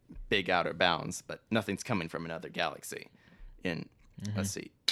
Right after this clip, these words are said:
Speaker 1: inner, uh, almost had it. Uh, inner bounds, you've got these, you know, whole planet biomes. You know, how does that even function? Um,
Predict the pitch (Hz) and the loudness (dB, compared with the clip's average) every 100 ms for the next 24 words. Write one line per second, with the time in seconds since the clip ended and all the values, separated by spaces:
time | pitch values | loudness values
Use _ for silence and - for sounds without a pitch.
0 | - - 123 131 113 110 - _ _ _ | -2 0 4 8 8 4 -4 _ _ _
1 | 95 90 85 85 - - 98 - - - | 0 4 4 2 -2 -4 -2 -2 -4 -4
2 | - - - - - _ _ - 95 90 | -4 -6 -14 -20 -20 _ _ 4 6 6
3 | 90 - _ _ _ - 139 165 107 92 | 4 -2 _ _ _ 2 8 8 8 6
4 | 85 90 - - 107 120 104 - 101 95 | 4 2 -4 -6 2 6 6 6 0 0
5 | - - - - 95 - - - _ _ | 0 -2 -6 -8 -4 -4 -4 -10 _ _
6 | _ _ _ - - - - - 143 139 | _ _ _ -20 -20 -20 -6 8 10 10
7 | - 123 110 98 85 107 92 - 78 87 | 8 8 8 6 6 4 4 0 -4 -8
8 | - - - 90 104 120 107 - 90 87 | -6 -8 -10 -8 0 4 4 4 2 2
9 | 76 71 - - - 107 98 - 73 104 | -4 -14 -18 -8 -2 -2 -2 -6 -6 -10
10 | - _ _ _ _ _ _ _ - 95 | -14 _ _ _ _ _ _ _ 0 4
11 | 85 85 | 4 2